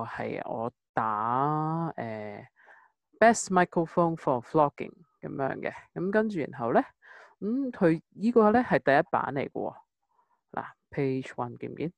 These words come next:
噉跟住然後呢，我就喺裏面其中一版，我 pick 咗一篇 article，我點咗入去。嗯，然後碌，碌，碌，碌，碌落去，落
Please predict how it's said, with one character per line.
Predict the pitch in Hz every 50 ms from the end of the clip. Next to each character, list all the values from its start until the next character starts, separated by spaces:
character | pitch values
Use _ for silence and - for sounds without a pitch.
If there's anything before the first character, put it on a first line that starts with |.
| _ _ _
噉 | 165 190 220
跟 | 240 269 269
住 | - - 208
然 | 160 131 131 143 143
後 | 135 135 143
呢， | 156 196 208 196 185 160 139 127 - -
我 | 139 143 139
就 | - 147 131 120
喺 | - - - - 170 175
裏 | 202 208
面 | 180 156 131 -
其 | - 120 117
中 | - 147 156
一 | 165
版， | - _ 156 120 117
我 | 123 117
pick | - - 170 - _
咗 | - 117 113 120 131 147
一 | - _ _ _ _ _ _ _
篇 | - - 143
article， | - 131 131 - 143 - - - - - - _
我 | 127 120
點 | - 127 117 120
咗 | 123 117
入 | - - - 165
去。 | - 185 - _ _ _ - - - - - - - - - - _
嗯， | - 143 143 143 143 143 143 147 147 147 147 143 147 147 147 147 147 143 143 147 143 - - - _
然 | 135 139 143 143 143 143 147 151 127 139
後 | 165 147 147 147 143 143 147 165
碌， | 175 180 - _ _ _
碌， | 147 151 - _ _ _ _ _
碌， | 185 - - _ _ _ _
碌， | 175 175 - - _ _ _ _
碌 | 190 185 - _ _ _ _
落 | 127 127 180 - _ -
去， | - 135 127 127 123 123 127 131 131 127 135 156 156 147 123 117 -
落 | 127 123 131